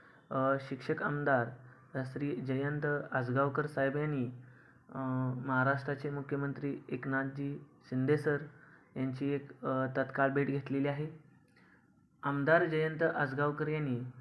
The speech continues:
अ, अधिवेशन काळामध्ये मुख्यमंत्री एक-, मुख्यमंत्री एकनाथ शिंदे साहेब यांची भेट घेऊन, अ, शेवटच्या वर्गाची पटसंख्या कमी करण्याबाबत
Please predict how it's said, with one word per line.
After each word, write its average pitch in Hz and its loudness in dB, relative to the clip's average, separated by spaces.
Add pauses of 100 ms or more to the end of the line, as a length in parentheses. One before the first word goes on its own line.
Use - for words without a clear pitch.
(280)
अ, 139 -6
अधिवेशन 135 -2
काळामध्ये 143 0 (260)
मुख्यमंत्री 143 -4
एक-, 131 -8 (420)
मुख्यमंत्री 143 -4
एकनाथ 135 -4
शिंदे 139 0
साहेब 135 -2 (560)
यांची 131 -4
भेट 147 2
घेऊन, 139 4 (600)
अ, 131 0
शेवटच्या 156 4
वर्गाची 151 4
पटसंख्या 143 0 (320)
कमी 143 2
करण्याबाबत 135 2